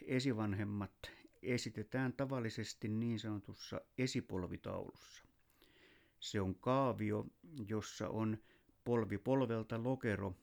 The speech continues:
niin monelle esivanhemmalle kuin kussakin polvessa esi-isiä ja äitejä voi teoriassa olla. Esipolvitutkimuksen tulos on aina sukututkijan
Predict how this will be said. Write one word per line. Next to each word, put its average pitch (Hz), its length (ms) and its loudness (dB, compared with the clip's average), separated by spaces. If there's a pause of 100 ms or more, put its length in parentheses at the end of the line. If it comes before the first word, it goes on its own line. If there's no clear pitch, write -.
niin 123 280 4
monelle 120 480 4
esivanhemmalle 107 920 0 (800)
kuin 107 380 2 (120)
kussakin 107 440 -2
polvessa 117 680 0
esi-isiä 113 680 0 (220)
ja 107 200 0
äitejä 110 600 -2 (240)
voi 104 220 -4
teoriassa 101 720 -2
olla. 69 380 -2 (1400)
Esipolvitutkimuksen 113 1200 0
tulos 131 640 2 (340)
on 110 160 0
aina 113 240 2
sukututkijan 110 920 -2